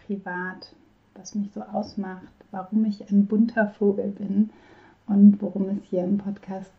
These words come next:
geht. Falls du jetzt hier zum ersten Mal einschaltest, dann herzlich willkommen. Ich habe in meiner ersten Folge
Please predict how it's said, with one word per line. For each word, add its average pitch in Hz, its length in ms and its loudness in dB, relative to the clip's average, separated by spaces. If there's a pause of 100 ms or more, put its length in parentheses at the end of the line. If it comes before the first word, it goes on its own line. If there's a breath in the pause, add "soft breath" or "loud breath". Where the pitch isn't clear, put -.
geht. 208 360 0 (1120 soft breath)
Falls 202 300 0
du 196 300 -2
jetzt 202 380 0
hier 196 400 -2
zum - 260 -10
ersten 208 320 2
Mal 180 200 6
einschaltest, 185 840 0
dann 180 160 2
herzlich 202 480 -2
willkommen. 196 760 8 (560 loud breath)
Ich 202 400 6
habe 180 640 4
in 185 300 -2
meiner 180 480 -4
ersten 185 360 -4
Folge 202 800 2